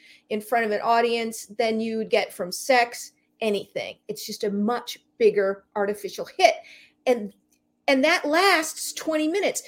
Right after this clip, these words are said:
So here's a little experiment for people, pay attention. The next time you drink, time it. And you, the first drink, you get a buzz, and that only happens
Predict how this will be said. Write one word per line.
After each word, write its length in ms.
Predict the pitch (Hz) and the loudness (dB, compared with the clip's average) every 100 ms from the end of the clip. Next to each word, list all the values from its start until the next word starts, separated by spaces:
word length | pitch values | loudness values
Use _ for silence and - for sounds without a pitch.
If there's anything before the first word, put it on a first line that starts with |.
| - - | -16 -12
So 240 | - 302 | 0 0
here's 400 | 302 - 508 622 605 | 0 2 4 4 4
a 40 | |
little 280 | 311 262 240 - | 8 8 6 2
experiment 680 | 240 - 277 392 587 196 | -2 0 0 0 -2 -6
for 140 | - - | -4 -6
people, 500 | - - - 151 - _ _ _ - | -6 -10 -8 -10 -12 _ _ _ -10
pay 340 | 339 370 381 392 | -6 -2 -4 -4
attention. 600 | 311 - 320 339 349 196 - _ _ _ _ _ | -10 -10 -12 -8 -8 -8 -12 _ _ _ _ _
The 100 | 285 | 6
next 440 | 294 285 311 - - | 6 4 0 -6 -10
time 340 | - 262 254 | -4 0 0
you 200 | 247 269 | 0 -4
drink, 840 | 226 208 240 392 392 220 226 - _ _ _ _ _ _ _ _ _ | -6 -10 -8 -4 -4 -6 -8 -16 _ _ _ _ _ _ _ _ _
time 360 | - - 571 494 | -8 -2 0 0
it. 160 | - - _ _ _ _ _ | -2 -6 _ _ _ _ _
And 160 | - 262 | 2 4
you, 160 | 269 - | 2 0
the 120 | 220 | 2
first 460 | 262 - 330 427 - | 2 4 4 4 0
drink, 260 | 311 294 285 | 0 0 -2
you 80 | |
get 220 | 240 233 247 | 2 4 4
a 20 | |
buzz, 720 | 226 180 117 302 - - - _ _ _ _ _ _ _ _ _ _ _ - | 4 2 2 0 -4 -12 -14 _ _ _ _ _ _ _ _ _ _ _ -4
and 100 | 220 | 4
that 140 | 226 | 6
only 260 | - 269 339 | 8 6 4
happens 400 | 320 320 320 277 | -4 -4 -4 -8